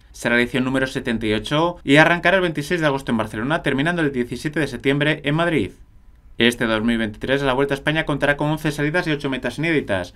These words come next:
visitando tres países, España, Andorra y Francia, y nueve comunidades autónomas. Sin embargo, tras varios años recalando en Castilla-La Mancha, este verano nuestra comunidad autónoma no verá pasar a la serpiente multicolor. En lo puramente deportivo, los ciclistas afrontarán diez llegadas en alto, de las cuales cinco son inéditas en la Vuelta,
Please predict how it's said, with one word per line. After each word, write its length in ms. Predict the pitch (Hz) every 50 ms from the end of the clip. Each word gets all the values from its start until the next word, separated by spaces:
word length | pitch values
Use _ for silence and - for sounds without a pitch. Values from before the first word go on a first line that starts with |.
| -
visitando 500 | - 123 123 - 143 - 165 175 196 202
tres 240 | 190 175 151 151 151
países, 540 | - 196 117 123 127 - 277 302 - - -
España, 500 | - 113 107 - - 170 175 139 104 - -
Andorra 340 | 101 107 110 123 175 165 151
y 60 | 113
Francia, 580 | 104 - 110 110 113 135 131 139 156 160 - - -
y 160 | 139 143 151
nueve 280 | 165 175 190 202 208 208
comunidades 600 | 190 180 165 156 147 139 131 123 120 120 - 131
autónomas. 640 | 123 123 170 160 139 110 98 90 85 87 - - - - - - - -
Sin 220 | _ - - 120 120
embargo, 380 | 117 113 123 135 143 160 170
tras 160 | 165 147 139 123
varios 300 | 139 143 160 156 - 151
años 180 | 131 120 117
recalando 360 | 104 - 107 120 143 147 135
en 60 | 113 107
Castilla-La 380 | 113 101 - - 151 143 117
Mancha, 480 | 107 107 107 104 127 117 117 123 127 123 -
este 240 | 147 151 151 - 175
verano 280 | 165 156 165 175 185
nuestra 320 | 180 175 151 147 - 127 117
comunidad 300 | - 113 107 113 131 - 156
autónoma 440 | 147 - - 123 127 131 143 147
no 220 | 147 143 139 151 165
verá 180 | 175 165 160
pasar 300 | 156 - - - 139 143
a 60 | 156 160
la 60 | 151
serpiente 440 | - - 104 104 110 107 104 110 104
multicolor. 580 | 107 104 104 104 - 110 117 123 113 95 - - - - - - - -
En 160 | - 117 107 107
lo 100 | 107 107
puramente 400 | 131 120 120 120 117 113 117 113
deportivo, 420 | 104 104 110 107 107 135 135 143
los 140 | 143 139 139
ciclistas 360 | 143 123 135 143 139 151 143
afrontarán 520 | 147 139 131 135 131 123 135 139 147 151
diez 180 | 147 151 156 151
llegadas 380 | 151 147 143 147 139 135 - 127
en 100 | 117 117
alto, 260 | 120 120 - 160 156
de 60 | 147
las 180 | 131 120 117 -
cuales 300 | - 143 143 143 139 -
cinco 240 | 170 180 170 151
son 200 | 139 - 165 160
inéditas 420 | 147 147 147 151 151 151 156 147 151
en 60 | 143
la 60 | 131
Vuelta, 500 | 143 180 185 - - 107 95 90 90 -